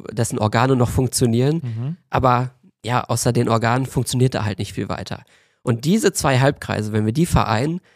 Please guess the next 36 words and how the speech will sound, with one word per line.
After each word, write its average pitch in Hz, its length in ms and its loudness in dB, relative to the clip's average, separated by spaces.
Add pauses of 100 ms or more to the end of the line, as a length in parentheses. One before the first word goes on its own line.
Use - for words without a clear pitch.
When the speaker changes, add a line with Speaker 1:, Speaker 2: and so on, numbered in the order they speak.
(320)
Speaker 1:
haben 127 180 2
wir 123 300 0
oben 147 460 2 (140)
die 127 80 -2
Person, 127 600 2 (380)
die 123 80 -2
die 117 140 -2
Organe 104 500 -2 (180)
bekommt 143 580 0 (380)
Speaker 2:
Wieder 127 140 -4
Speaker 1:
und 113 80 -4
Speaker 2:
ein 127 140 -6
Ganzes. 113 280 -10 (240)
Speaker 1:
wieder 110 180 -2
ein 113 140 -2
Ganzes. 117 400 -6
Ein 107 160 -2
neues 127 240 4
geschenktes 123 540 2
Speaker 2:
Cool, 120 60 2
ja. 120 60 4
Speaker 1:
Leben, 131 280 2 (320)
die 107 100 0
Welt 113 180 2
steht - 260 0
offen 113 360 -2
und, 98 400 -4
äh, 98 340 -4
ja, 101 220 -2 (440)
es - 80 -14
kann 113 180 -2
von 113 200 0
null 127 340 4 (720)
neu 120 200 2
gestartet 113 500 0
werden 107 460 -2